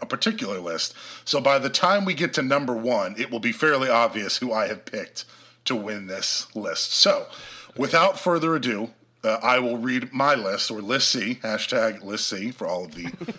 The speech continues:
<laughs> princes and princesses out there, blow up Twitter, um, with my, my list, and, and we'll just go through it. So, uh, feel free to ask me questions as we go. And, uh, we'll start. Okay, so honorable mentions, I'll go from three to one. Third, ship captain.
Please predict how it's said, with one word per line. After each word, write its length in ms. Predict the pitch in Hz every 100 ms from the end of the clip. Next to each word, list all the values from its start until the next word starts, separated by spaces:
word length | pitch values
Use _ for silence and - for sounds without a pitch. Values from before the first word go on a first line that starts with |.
| 220
<laughs> 40 |
princes 340 | - - - 107
and 100 | 92
princesses 560 | 113 107 98 92 92 92
out 180 | 92
there, 180 | 95 104
blow 280 | - 95 95
up 80 | 98
Twitter, 320 | - 95 104 - - - - -
um, 460 | 127 127 123 120 123 _ _ - -
with 220 | 120 131
my, 340 | 131 135 135 135
my 160 | 131 123
list, 360 | 165 160 -
and, 140 | 139 131
and 180 | 123 120
we'll 120 | 127
just 220 | 135 -
go 140 | 160
through 260 | 165 170 196
it. 140 | - -
So, 400 | 135 117 107 110
uh, 240 | 123 117 120
feel 260 | 156 160
free 180 | 131 156
to 160 | 143 127
ask 260 | 135 131
me 180 | 127 190
questions 500 | 196 123 98 120 127
as 220 | - 113 104
we 120 | 101
go. 380 | 90 85 107 - - - - - -
And, 320 | 110 104 104
uh, 100 | 110
we'll 140 | 110
start. 320 | 120 - 117 107
Okay, 200 | 143 123
so 120 | -
honorable 320 | 139 170 156 151
mentions, 320 | 151 120 117
I'll 120 | 117
go 140 | 127
from 160 | 123 123
three 240 | 113 143
to 60 | 147
one. 260 | 123 101 82 - - - -
Third, 520 | - 185 165 98 - - _ -
ship 400 | - - 180 -
captain. 460 | 131 82 - -